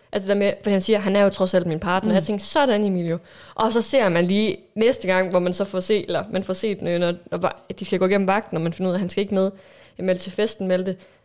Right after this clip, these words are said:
Speaker 1: Så ser man Emil-, et, et klip med Emilio, der siger, "Men det, jeg vil faktisk ikke have ham med." Og så tænker jeg, "Ej, jeg har totalt misforstået
Speaker 2: Mm.
Speaker 1: ham. Jeg troede, han var så reel."
Speaker 2: Ja.
Speaker 1: Og
Speaker 2: Men
Speaker 1: så
Speaker 2: det er
Speaker 1: har
Speaker 2: jo
Speaker 1: han
Speaker 2: også,
Speaker 1: bare,
Speaker 2: han
Speaker 1: ja.
Speaker 2: siger jo også selv det der med, at grunden til, at han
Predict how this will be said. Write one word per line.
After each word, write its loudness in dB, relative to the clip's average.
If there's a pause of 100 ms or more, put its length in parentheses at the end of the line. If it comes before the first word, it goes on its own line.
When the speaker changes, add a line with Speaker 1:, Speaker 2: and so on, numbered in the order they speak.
(180)
Speaker 1:
Så -6
ser 2
man 2
Emil-, 2
et, 0
et -4
klip 2
med 0
Emilio, 2
der 0
siger, 2 (140)
"Men -12
det, -10
jeg -10
vil -12
faktisk -14
ikke -12
have -8
ham -6
med." -2
Og -2 (120)
så 0
tænker 2
jeg, -4
"Ej, -4 (360)
jeg 0
har 0
totalt 0
misforstået 2
Speaker 2:
Mm. 4
Speaker 1:
ham. 0
Jeg 4
troede, 4
han 2
var 2
så 0 (100)
reel." 2 (160)
Speaker 2:
Ja. 4 (260)
Speaker 1:
Og 0
Speaker 2:
Men 4
Speaker 1:
så 6
Speaker 2:
det 8
er 8
Speaker 1:
har 6
Speaker 2:
jo -
Speaker 1:
han 4
Speaker 2:
også, 4
Speaker 1:
bare, 2 (460)
Speaker 2:
han 4
Speaker 1:
ja. 6
Speaker 2:
siger 2
jo 4
også 2
selv 0
det 2
der 4
med, 2
at -6
grunden 2
til, -2
at 2
han 0